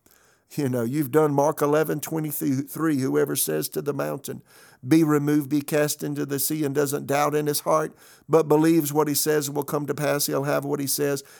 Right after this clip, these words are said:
And then Mark eleven twenty-four, Jesus said, "Therefore I say to you, what things soever you desire when you pray, believe you receive them." That is, before you can feel them,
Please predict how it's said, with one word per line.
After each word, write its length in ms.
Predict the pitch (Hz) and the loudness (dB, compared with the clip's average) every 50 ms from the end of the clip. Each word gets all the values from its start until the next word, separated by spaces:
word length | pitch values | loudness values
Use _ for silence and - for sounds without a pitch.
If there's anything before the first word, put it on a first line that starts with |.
| - _ | -10 _
And 140 | - 139 139 | -4 0 2
then 140 | 151 147 143 | 2 2 4
Mark 240 | 143 139 139 135 139 | 4 2 2 2 0
eleven 360 | 135 139 143 143 143 139 135 | 2 2 2 2 0 -2 -2
twenty-four, 460 | - 147 143 143 135 - 143 143 135 | -4 -4 -4 -2 -2 -2 -2 -2 -2
Jesus 440 | 110 120 139 147 139 123 131 127 - | -2 -2 -2 -2 -2 -2 -4 -4 -2
said, 280 | - 143 135 131 131 - _ - - _ _ _ | -2 -2 -2 -4 -6 -10 _ -20 -20 _ _ _
"Therefore 440 | - 127 135 131 131 - 135 135 139 | -2 -2 0 0 0 0 2 2 2
I 60 | 135 | 2
say 300 | 135 - - 139 139 139 | 2 0 0 0 0 0
to 80 | 135 139 | 0 0
you, 100 | 135 135 | 0 2
what 300 | 135 135 139 - - _ _ _ _ _ _ _ | 2 2 0 0 -4 _ _ _ _ _ _ _
things 340 | - - 147 143 139 135 127 | -6 -2 -2 -2 -2 -4 -4
soever 360 | - 139 131 135 135 131 131 | -4 -2 -2 0 -2 -2 -4
you 160 | 131 135 139 | -6 -6 -4
desire 720 | 135 135 135 120 110 131 131 131 135 139 147 147 143 131 123 | -4 -4 -4 -2 0 0 2 2 2 0 0 2 2 0 0
when 240 | 120 123 117 113 113 | 0 -2 -4 -4 -4
you 80 | - | -8
pray, 280 | - - - 104 113 113 | -10 -10 -10 -8 -8 -6
believe 400 | 107 131 135 143 156 170 170 151 | -4 -2 0 0 0 0 -2 -6
you 120 | 151 151 | -8 -8
receive 500 | 127 127 110 - - 156 160 151 - - | -6 -6 -6 -4 -4 -6 -8 -8 -12 -14
them." 160 | - - - - _ _ _ - | -16 -18 -20 -20 _ _ _ -4
That 240 | 127 131 135 131 135 | -2 -2 0 0 -2
is, 160 | 127 113 107 | -4 -4 -6
before 380 | - 120 110 - 127 127 131 147 | -8 -8 -8 -6 -4 -4 -4 -4
you 80 | 170 | -6
can 180 | 175 - 254 196 | -6 -6 -6 -6
feel 320 | - - 165 156 147 139 | -6 -6 -6 -6 -6 -6
them, 240 | 127 - - 160 156 | -8 -10 -12 -14 -16